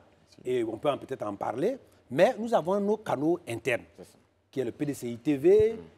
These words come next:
Speaker 2: qui est le, les
Speaker 1: Oui,
Speaker 2: journaux
Speaker 1: oui.
Speaker 2: proches. Je suis obligé de le dire.
Speaker 1: C'est ça.
Speaker 2: De nos journaux proches, par lesquels on, on leur offre. Moi, est-ce que vous m'avez vu, moi, Brodoubi, un jour à la grande une d'un de nos journaux proches ? Parce que sur le porte-parole, je, on laisse les autres. Mais vous pensez que si on n'avait pas cette autorisation-là,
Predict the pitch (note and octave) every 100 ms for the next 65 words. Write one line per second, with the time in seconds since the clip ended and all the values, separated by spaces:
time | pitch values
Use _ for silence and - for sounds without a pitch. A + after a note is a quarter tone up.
0 | _ - B2+ B2 A2+ A2+ A2+ A2 G#2+ G#2
1 | - B2+ B2+ C3+ F#3 G3+ A#3 A3 D3+ G#3
2 | D#3+ F#3 D#3+ D#3 E4+ C#4 - A2+ F2 B2
3 | C3 E3 D#3+ D#3 F#3 G#3+ B3 - - C4
4 | C#4 C#4+ - C4+ C4 D4 C4 A#3+ C4 C4+
5 | A3+ B3+ - _ _ _ _ _ _ -
6 | F3+ - C#4 - A#3+ G#3+ D#3+ E3+ F3 C3
7 | D#3+ C#3+ B2 A2 B2 C#3 B2+ C#3+ B2 A2
8 | G#2 D#3 G3 F#3+ F#3+ F3 F3+ - _ C3
9 | C3 A#2 A2+ F#2+ F#2+ A2+ B3 C4+ C#4 G#3+
10 | G3+ G#3+ B3+ A3 C#3+ F3+ F#3+ F3 C4+ B3+
11 | G#3+ C#4+ - - _ _ _ _ _ _
12 | F3 F3+ G3 C4 G3+ - B3+ B3 C4 B3+
13 | - _ - - D4+ E4 G#3 F3+ F3 F3
14 | A3 - - C#3+ C#3 C3+ B2+ - D3 A2+